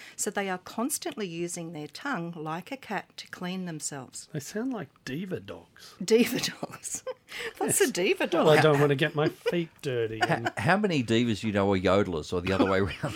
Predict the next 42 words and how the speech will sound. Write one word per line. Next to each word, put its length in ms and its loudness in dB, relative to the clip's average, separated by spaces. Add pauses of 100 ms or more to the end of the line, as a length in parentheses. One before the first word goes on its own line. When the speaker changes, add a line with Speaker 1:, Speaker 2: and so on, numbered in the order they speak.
Speaker 3:
<laughs> 100 -10
Speaker 1:
That's 260 0
right. 200 6
Spends 400 2
a 60 6
lot 160 6
of 80 0
time 260 6
in 100 4
the 60 4
Wis-, 360 2
Speaker 2:
I 160 8
Speaker 1:
Swiss 220 10
Speaker 2:
don't, 80 10
Speaker 1:
Alps. 340 10
Speaker 2:
I 80 8
don't 320 4
want 140 2
to 100 2
offend 360 -4
the 140 -6
yodelers, 640 -6
but 160 -6
I've 200 -8
heard 300 -6
they're 120 -8
divas. 580 -14 (380)
Speaker 3:
Fair 160 6
point. 560 -4
Speaker 2:
<laughs> 40 -16
Mm. 220 -10 (840)
Speaker 1:
Now, 320 8 (280)
<laughs> 300 -10
as, 320 -2
um, 320 4
as 180 0
I 60 2
was 100 -2
saying 300 0
with 120 -4
them, 160 -4
they, 480 2